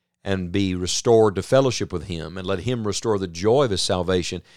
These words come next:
in your life. You can do that because our God's a God of second chances and third and fourth and fifth. Have your own new beginning with God today.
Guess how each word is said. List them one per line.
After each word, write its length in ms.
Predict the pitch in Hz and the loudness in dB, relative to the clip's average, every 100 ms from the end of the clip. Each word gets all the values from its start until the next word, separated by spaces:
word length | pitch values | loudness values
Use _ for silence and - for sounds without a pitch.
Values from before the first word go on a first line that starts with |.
| - - | -18 -6
in 160 | 104 | -2
your 180 | 101 104 | 0 2
life. 240 | 107 104 - _ _ _ - | 2 2 -2 _ _ _ -8
You 80 | 104 | -2
can 160 | 101 | 0
do 180 | 98 143 | 2 2
that 320 | 87 80 - | 2 -4 -6
because 300 | - - 98 | -8 -4 0
our 160 | 104 101 | 0 0
God's 320 | 90 107 95 | 2 0 2
a 20 | |
God 160 | 98 104 | 0 2
of 80 | 90 | 0
second 380 | - 120 - - | -2 -2 -4 -8
chances 640 | 147 147 - - - - - | -8 -8 -10 -10 -10 -10 -10
and 160 | 92 | -4
third 320 | 120 135 98 80 | 2 2 2 -2
and 100 | 78 | 0
fourth 320 | 127 117 92 | 2 2 -2
and 100 | 82 | 0
fifth. 360 | 131 131 98 _ _ _ - | 4 6 4 _ _ _ -4
Have 320 | 123 143 131 | 2 2 2
your 240 | 139 135 - | 0 0 -2
own 360 | 123 135 131 113 | 2 4 4 0
new 100 | 123 | -2
beginning 400 | 113 110 117 107 | -2 -2 -2 -2
with 160 | 101 92 | -4 -2
God 240 | 104 98 | -2 -2
today. 400 | 98 98 92 | -6 -6 -6